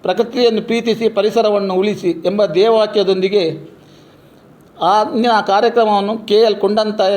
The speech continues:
ಜಾನಪದ ವಿದ್ವಾಂಸರು ಇವರು ಈ ಕಾರ್ಯಕ್ರಮವನ್ನು ಉದ್ಘಾಟನೆ ಮಾಡಲಿಕ್ಕಿದ್ದಾರೆ. ಅಂದು ತರಬೇತುದಾರರಾಗಿ ನಮ್ಮ ರಾಮಕೃಷ್ಣ ಶರ್ಮಾ ಬಂಟಕಲ್ಲು, ಅಧ್ಯಕ್ಷರು ಕೃಷಿಕ ಸಂಘ ಉಡುಪಿ ಜಿಲ್ಲೆ, ಇವರು ಇದರ ಬಗ್ಗೆ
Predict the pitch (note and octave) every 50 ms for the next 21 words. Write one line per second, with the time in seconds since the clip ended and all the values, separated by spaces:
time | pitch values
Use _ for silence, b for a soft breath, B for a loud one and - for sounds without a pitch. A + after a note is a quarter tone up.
0 | F3+ F3 E3+ - - F#3+ F#3 G#3 A#3 A3 A3+ G#3+ G3+ G#3 F#3+ F3+ F3 F3 G3 G#3+
1 | G#3 G3 - G3 E3+ D#3 D3+ D#3 - F3+ G3+ G#3+ G#3+ G3+ G#3+ A3 G#3 F#3+ G3 A3
2 | G#3 G3+ G3+ G3 G3 F#3+ F#3 F3+ F#3+ A#3 A3+ A3+ A3+ - - - F#3 E3 E3 G#3
3 | G3+ G3+ F#3+ F3 E3+ E3+ E3 D3+ - E3 D3 C#3 C#3+ C#3 C#3 C3 - - - -
4 | - B B B B B B B B B B - F3 G#3 A3+ A3 G#3+ A3 G3+ F#3
5 | A3 A3+ A#3 B3 A#3+ A#3+ A#3 G#3 G#3+ G#3 G#3+ G3+ G3+ G3 G3 G3 G3+ F3+ E3 -
6 | - - - - - - - B B B B B B - - - - - _ -
7 | - - - G#3 G#3 G3 F#3+ F#3 G3+ A3+ A3+ G3+ G#3+ - - A3 F#3+ - G3+ G3
8 | G#3 G3+ G3+ G#3 G#3 - - - - - F#3 A3 G#3+ A3+ G#3+ G#3+ G3 F3+ F#3 A#3+
9 | - - E3+ E3+ F3 A3+ G#3+ A3 A3+ G#3 G3 E3+ F3 F#3 F#3+ F#3+ - A3 B3 A#3
10 | A3+ A3 G#3 G3+ G3+ F#3+ F#3 F#3+ F#3 F#3 F#3+ G#3+ F#3 E3+ F#3+ F3+ E3 E3 D#3 -
11 | - - - F#3 G#3+ A3 G#3+ G#3 F3+ E3 F3 - B B B B B D#3+ G3+ A3
12 | A3+ G#3 G#3+ G3+ G3+ G3+ G3 F3+ D#3+ -